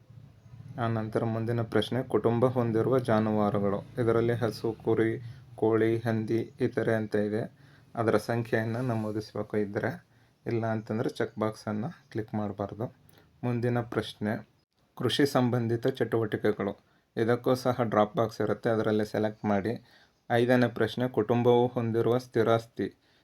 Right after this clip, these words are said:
ಇದರಲ್ಲಿ ಸ್ಥಿರಾಸ್ತಿಯ ಎಲ್ಲ ವಿವರಗಳನ್ನ ನಮೂದಿಸ್ಬೇಕು, ಮನೆ, ನಿವೇಶನ, ಹೀಗೆ. ಮುಂದಿನ ಪ್ರಶ್ನೆ, ಕುಟುಂಬವು ಹೊಂದಿರುವಂತಹ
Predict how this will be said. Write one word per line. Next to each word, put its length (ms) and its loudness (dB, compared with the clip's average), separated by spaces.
ಇದರಲ್ಲಿ 500 2
ಸ್ಥಿರಾಸ್ತಿಯ 600 0
ಎಲ್ಲ 120 4
ವಿವರಗಳನ್ನ 580 2
ನಮೂದಿಸ್ಬೇಕು, 720 -4
ಮನೆ, 260 4
ನಿವೇಶನ, 520 0
ಹೀಗೆ. 260 2
ಮುಂದಿನ 320 4
ಪ್ರಶ್ನೆ, 380 0
ಕುಟುಂಬವು 500 2
ಹೊಂದಿರುವಂತಹ 840 0